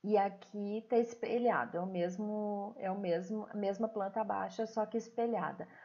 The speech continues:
A diferença é que aqui, como a gente tem essa distância de um metro e meio da divisa, a gente vai ter só janelas, simplesmente. E neste lado aqui, a gente vai ter porta-balcão com uma sacada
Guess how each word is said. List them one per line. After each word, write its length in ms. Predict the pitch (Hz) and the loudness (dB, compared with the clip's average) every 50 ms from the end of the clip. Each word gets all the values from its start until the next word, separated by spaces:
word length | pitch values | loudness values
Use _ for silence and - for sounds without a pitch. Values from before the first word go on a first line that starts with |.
| - - - - | -20 -20 -14 -2
A 140 | - 233 247 | 0 0 0
diferença 800 | 240 240 - - - 302 294 277 254 247 254 269 262 - 254 | 0 -2 -12 -6 -2 -2 0 2 2 0 0 -2 -2 0 -2
é 40 | 220 | -2
que 140 | 220 - 226 | 0 0 -2
aqui, 480 | 220 214 220 - - 233 220 226 233 233 | -2 -2 -4 -10 -8 -6 -4 -4 -4 -4
como 280 | - - 240 226 240 | -4 -4 -2 0 0
a 60 | 247 | -2
gente 320 | 254 262 254 247 247 - - | -2 -2 -4 -6 -6 -10 -8
tem 240 | - 233 214 220 220 | -6 -4 -4 -2 -2
essa 240 | 226 226 - 233 | -4 -4 -4 -6
distância 580 | 226 226 208 - - _ - 202 196 190 - 220 | -4 -6 -8 -16 -16 _ -8 -8 -8 -4 -6 -6
de 140 | 190 185 214 | -6 -4 -6
um 80 | 208 | -6
metro 300 | 208 196 185 185 185 - | -4 -6 -6 -8 -8 -8
e 40 | 214 | -8
meio 340 | 196 190 180 175 185 190 180 | -6 -4 -4 -4 -4 -4 -4
da 120 | 175 185 | -4 -4
divisa, 680 | 175 180 190 185 180 180 180 180 180 196 214 214 262 277 269 - - _ _ _ _ _ | -4 -4 -6 -8 -6 -6 -6 -4 -4 -6 -6 -6 -8 -10 -10 -14 -20 _ _ _ _ _
a 100 | - 226 | -4 -2
gente 220 | 226 240 240 240 240 | 0 0 0 -2 0
vai 180 | 220 240 240 | 0 0 0
ter 200 | 240 240 247 247 | 2 4 4 4
só 300 | 240 247 - 247 226 220 | 4 4 4 4 6 6
janelas, 640 | 220 220 254 277 285 277 226 175 156 151 143 143 - | 6 4 2 0 2 0 0 0 0 0 -2 -4 -6
simplesmente. 920 | - - - 180 175 175 202 226 214 214 208 165 - - - - - - - _ _ _ _ - _ _ _ - - | -8 -10 -8 -8 -8 -4 -2 -4 -4 -2 -4 -8 -8 -10 -14 -18 -20 -20 -20 _ _ _ _ -20 _ _ _ -10 -6
E 160 | 254 285 302 | -4 -2 -2
neste 540 | 294 262 214 185 185 190 - - - 226 214 | 0 0 0 0 -2 -4 -6 -8 -4 -2 0
lado 440 | 214 214 190 185 185 185 185 190 | 2 2 4 4 2 2 0 -2
aqui, 480 | 196 208 196 - - 254 254 262 294 - - _ - | -6 -8 -10 -10 -10 -8 -8 -8 -8 -10 -12 _ -6
a 140 | - 247 254 | -2 -2 -2
gente 300 | 233 254 240 240 - 254 | 0 -2 -4 -2 -4 -4
vai 280 | 226 233 233 233 233 233 | 0 2 2 2 2 -2
ter 280 | - - 226 208 214 | -2 -2 -2 -2 -2
porta-balcão 1000 | 208 - 226 220 226 240 233 214 240 240 247 247 247 - 262 247 240 262 294 294 | 2 2 2 2 4 4 2 4 4 4 4 2 0 0 2 2 2 2 0 -4
com 140 | - - 294 | -4 -4 -2
uma 280 | 277 269 269 269 277 | -2 0 0 -2 -2
sacada 800 | 269 269 - 294 294 - - 220 185 170 160 160 165 165 165 - | -4 -6 -6 -8 -8 -2 0 2 2 2 2 0 -2 -4 -4 -6